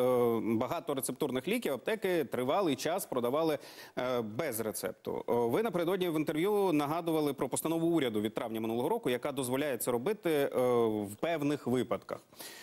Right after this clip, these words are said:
Якщо вона лишається чинною, то виходить, що нічого не змінилося. І саме по собі запровадження є рецепту жодним чином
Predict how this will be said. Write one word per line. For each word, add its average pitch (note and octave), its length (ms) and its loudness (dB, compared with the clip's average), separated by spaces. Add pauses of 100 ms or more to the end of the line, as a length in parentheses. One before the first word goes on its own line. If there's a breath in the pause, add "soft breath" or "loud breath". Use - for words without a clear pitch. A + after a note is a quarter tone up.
(140 loud breath)
Якщо - 220 0
вона B3 160 0
лишається F#3 920 0
чинною, G#3+ 400 2
то E3+ 100 -2
виходить, F#3 320 -2
що F3+ 120 -2
нічого E3 480 2
не G#2 120 0
змінилося. G2+ 580 0
І A#2 160 2
саме F#3 360 0
по G3+ 120 -2
собі D3 280 0
запровадження C3 720 0
є A#2 240 -2
рецепту C3 1000 2
жодним C3+ 280 2
чином C#3+ 300 2